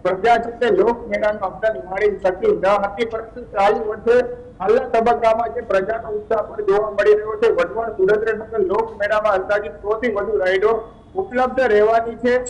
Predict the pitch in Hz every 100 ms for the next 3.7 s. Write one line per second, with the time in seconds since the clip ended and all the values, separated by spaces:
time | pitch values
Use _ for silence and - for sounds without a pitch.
0 | 196 220 208 214 233 208 240 - 190 190
1 | 190 254 - 202 226 220 202 - 220 226
2 | 226 220 - - 175 180 170 214 220 233
3 | 233 - 190 196 226 226